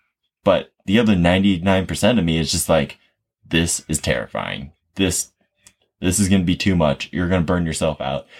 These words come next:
And that's when I know <laughs> I'm onto something. When I can push myself to that point, that's when I know I'm about to grow the most.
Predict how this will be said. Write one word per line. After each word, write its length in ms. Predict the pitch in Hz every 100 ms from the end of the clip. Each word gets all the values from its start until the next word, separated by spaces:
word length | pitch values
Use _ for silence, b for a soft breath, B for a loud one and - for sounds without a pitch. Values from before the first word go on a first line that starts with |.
| B
And 120 | 92
that's 200 | 127 151
when 80 | 151
I 100 | 131
know 120 | 123
<laughs> 20 |
I'm 240 | - 127 107
onto 320 | 113 104 107
something. 640 | - - 101 - 98 92 156 165 160
When 160 | 107 107
I 140 | 117
can 140 | 131 110
push 360 | - 117 -
myself 400 | 101 95 104 101
to 80 | -
that 280 | 76 76 -
point, 420 | - 82 127 156 _ _ _ _ _ _ _ b b b -
that's 300 | 82 110 123
when 80 | 107
I 80 |
know 240 | 95 90 87
I'm 80 | 82
about 260 | 78 78
to 60 | 71
grow 220 | 82 71
the 80 | 67
most. 480 | 64 52 - -